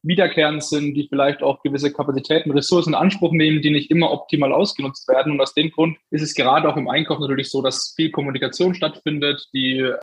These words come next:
immer wieder das Potenzial auch birgt, sozusagen automatisiert zu werden. Und aus dem Grund ist es am Ende des Tages so, dass natürlich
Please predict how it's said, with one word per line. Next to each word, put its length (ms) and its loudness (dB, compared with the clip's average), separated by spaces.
immer 240 4
wieder 160 2
das 200 0
Potenzial 420 0
auch 160 -6
birgt, 280 -2
sozusagen 600 -2
automatisiert 640 0
zu 100 2
werden. 380 2
Und 480 4
aus 220 0
dem 220 4
Grund 260 2
ist 140 -4
es 220 -8
am 120 -2
Ende 100 2
des 160 0
Tages 300 4
so, 80 0
dass 140 0
natürlich 220 0